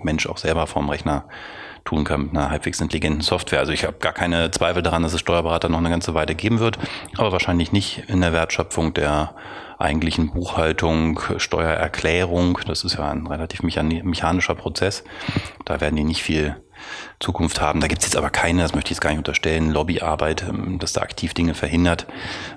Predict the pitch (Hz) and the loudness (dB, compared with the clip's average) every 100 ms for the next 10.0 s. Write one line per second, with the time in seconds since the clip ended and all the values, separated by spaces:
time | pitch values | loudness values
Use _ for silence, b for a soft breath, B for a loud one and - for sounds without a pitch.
0 | - - 78 80 76 78 - - - - | 0 2 4 2 0 0 0 0 0 0
1 | - 82 80 50 - - - - - - | -2 0 0 0 0 -2 -2 -4 -4 -4
2 | - 82 80 82 82 85 82 101 92 - | -4 -2 0 0 2 2 2 2 -2 0
3 | - 90 90 - - - - - - - | 0 0 -2 -6 -14 -16 -18 -12 -6 2
4 | 110 104 123 - - 113 117 113 110 110 | 4 4 2 -2 -2 2 4 4 4 2
5 | 90 92 95 120 120 117 - - 98 117 | 2 2 2 4 4 2 0 2 4 4
6 | 120 117 87 - 90 90 87 104 - - | 4 4 4 2 2 0 2 0 0 -2
7 | 104 101 87 85 92 80 87 82 80 82 | 0 2 2 2 0 0 -2 -2 2 2
8 | - - - - 78 80 90 - - 87 | 0 -4 -2 0 0 2 0 0 -2 -4
9 | - 85 - 92 90 92 87 - 95 92 | -2 0 0 0 0 0 0 0 0 0